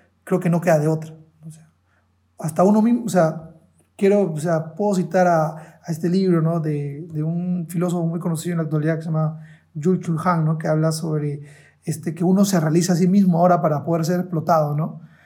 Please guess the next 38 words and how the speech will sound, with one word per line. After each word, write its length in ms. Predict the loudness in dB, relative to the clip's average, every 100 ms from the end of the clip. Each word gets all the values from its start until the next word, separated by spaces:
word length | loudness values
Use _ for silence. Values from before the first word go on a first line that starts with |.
| _ _
No, 140 | -4
uno 180 | -2 0
nace 560 | 2 2 0 -2 -6 -8 -8
y 200 | -6 -6
te, 160 | -4
¿qué 100 | 0
te 120 | 0
piden, 300 | 0 0 0
no? 220 | 0 -4 -10 -14
Te 80 | -6
piden 400 | -2 0 -2 -4 _ -20 _
otro 200 | -10 -2
idioma. 440 | 2 4 4 0 -4 -10 -20 _ _ _ _
Ya, 360 | -16 2 2 4
pero 100 | 2
quiero 160 | 4
aprender, 340 | 4 4 2 2
digamos, 320 | 2 2 2
¿no? 80 | -2
Quiero 200 | 0 -2
aprender 240 | 0 -2
francés. 480 | 0 0 0 -2 -6 -20 _
No, 360 | 2 2 0 -2
tienes 160 | -4
que 60 | -2
aprender 200 | 0 2
inglés, 500 | 2 2 -2 -8 -10
¿no? 240 | -8 -8 -12 -20 _ _ _ _
No, 320 | -6 -4 -6 -12 -20 _
ya, 560 | 2 2 2 -2 -16 _
¿qué 100 | 0
te 80 | 0
piden? 560 | 2 4 4 2 -6 -6
No 100 | -4
sé, 520 | 0 0 -2 -8 -20 _ _
cursos 360 | 0 2 2 2
en 120 | 2
línea. 280 | 2 0